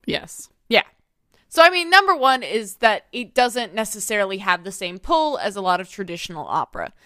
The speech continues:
Speaker 2: because it is modern. By its nature, American opera tends to be more modern, and modern operas, even in countries that love opera, don't really get as much playtime as, as other ones. Another big part of that, too, is that, like we talked about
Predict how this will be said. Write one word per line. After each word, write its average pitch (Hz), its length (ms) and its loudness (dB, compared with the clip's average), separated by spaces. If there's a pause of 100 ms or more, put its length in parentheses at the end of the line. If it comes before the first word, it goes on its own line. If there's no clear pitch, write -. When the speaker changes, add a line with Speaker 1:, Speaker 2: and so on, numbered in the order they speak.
(140)
Speaker 2:
because 277 260 2
it 302 100 -2
is 262 120 -6
modern. 247 480 6 (140)
By 233 200 6
its 233 240 -2
nature, 285 400 -4
American 202 440 -4
opera 170 300 -2
tends 185 300 -10
to 196 60 -14
be 190 140 -10
more 190 200 -4
modern, 190 440 -6
and 214 240 -8
modern 220 320 0
operas, 196 520 -2 (260)
even 214 300 -4
in 202 140 -4
countries 202 440 -4
that 185 180 -2
love 226 240 2
opera, 180 420 -2 (540)
don't 285 340 6
really 220 560 -6
get 190 200 0
as 185 120 -8
much 180 220 -10
playtime 170 400 -8
as, 165 300 -14 (100)
as 175 180 -8
other 151 220 -8
ones. 202 320 -16 (120)
Another 277 360 0
big 220 300 2
part 208 240 6
of 220 80 -6
that, 196 200 0
too, 269 220 -4
is 262 160 -8
that, 254 320 4
like 233 240 0
we 269 100 -6
talked 220 240 0
about - 280 0